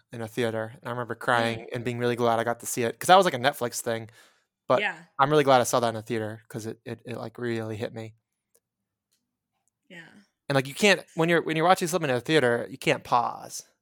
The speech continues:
Speaker 2: Yeah,
Speaker 1: You can't
Speaker 2: that's
Speaker 1: pause
Speaker 2: true.
Speaker 1: to, to, to wipe your tears and, and, and calm down. You have to experience it all at once.
Speaker 2: Yeah.
Speaker 1: But, um,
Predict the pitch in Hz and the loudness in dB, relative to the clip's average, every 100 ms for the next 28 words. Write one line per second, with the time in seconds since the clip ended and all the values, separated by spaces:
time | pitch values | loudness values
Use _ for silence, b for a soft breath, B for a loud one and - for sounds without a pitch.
0 | _ _ _ _ _ 196 208 202 131 - | _ _ _ _ _ -10 -6 -2 -4 2
1 | 135 117 - - - - 110 120 - 113 | 2 2 0 -8 -8 -8 -8 -10 -12 -14
2 | 113 131 123 - 110 139 117 110 110 110 | -4 0 0 -2 -6 -4 -4 -6 -12 -18
3 | _ _ _ _ _ 113 107 - 110 107 | _ _ _ _ _ -14 -14 -16 -16 -14
4 | - 127 117 117 110 110 120 - 123 - | -2 0 0 -2 -2 -4 -6 -6 -10 -8
5 | - 123 113 123 120 120 120 120 113 - | -4 -4 -4 -2 -2 -2 -4 -8 -10 -14
6 | - _ _ _ _ _ _ _ _ _ | -18 _ _ _ _ _ _ _ _ _
7 | _ _ _ _ _ _ _ _ _ _ | _ _ _ _ _ _ _ _ _ _
8 | _ _ _ _ _ _ _ - 175 175 | _ _ _ _ _ _ _ -20 -20 -12
9 | 165 117 - _ - 120 113 113 107 104 | -2 -2 -2 _ -4 -2 -2 -6 -10 -16